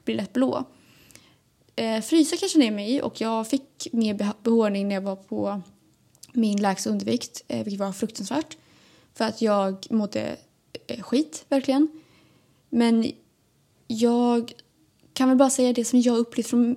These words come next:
det jag har gått igenom. För jag har gått igenom ortorexi. Och det spelar liksom inte egentligen någon roll v-, vad man gått igenom, för att oavsett vad, det är en ätstörning. Och ja, konsekvenser kan ligga kvar.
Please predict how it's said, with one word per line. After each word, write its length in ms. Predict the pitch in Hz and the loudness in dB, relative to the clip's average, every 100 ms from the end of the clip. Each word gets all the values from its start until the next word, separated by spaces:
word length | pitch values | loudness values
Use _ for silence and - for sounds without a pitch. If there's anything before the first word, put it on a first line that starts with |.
| - | -6
det 200 | 233 233 | -4 2
jag 180 | 240 302 | 6 8
har 60 | 294 | 6
gått 180 | 233 | 4
igenom. 280 | - - - | -2 -6 -6
För 120 | - | 0
jag 80 | 240 | 0
har 40 | 240 | 0
gått 220 | 214 - | -2 -6
igenom 180 | 214 208 | -6 -6
ortorexi. 640 | - - 247 254 - 254 311 - _ _ _ | -10 -2 0 0 0 0 0 -6 _ _ _
Och 240 | - 233 - | -6 -6 -2
det 80 | 233 | -2
spelar 200 | - 247 | 4 4
liksom 240 | 240 240 | 4 2
inte 200 | 226 - | 2 2
egentligen 320 | 220 214 226 | -2 0 0
någon 160 | 214 214 | 0 0
roll 220 | 226 226 | 2 2
v-, 220 | 220 214 - | 2 0 0
vad 140 | 220 | -2
man 60 | 208 | -2
gått 160 | 202 | -2
igenom, 320 | 226 262 233 | 2 4 4
för 120 | 208 202 | 0 -4
att 120 | - | -2
oavsett 600 | 226 208 196 247 - 240 | -4 -2 -2 -2 -4 -4
vad, 380 | 247 214 233 - _ _ | -2 -2 -4 -10 _ _
det 120 | - 220 | -4 0
är 200 | 247 226 | 0 0
en 120 | 214 | -2
ätstörning. 840 | 208 - - 240 220 208 233 254 - _ _ _ _ _ | -4 -6 -2 0 0 0 0 -2 -6 _ _ _ _ _
Och 480 | - 214 202 - - - _ _ _ | -4 -2 -4 -12 -20 -20 _ _ _
ja, 480 | - 226 202 196 226 277 - | -4 -2 0 -2 -4 -10 -12
konsekvenser 580 | - 220 - 220 202 220 | -10 -8 -4 -4 -4 -6
kan 180 | - 226 | -4 -4
ligga 160 | 220 | -4
kvar. 340 | 220 226 - | -6 -6 -8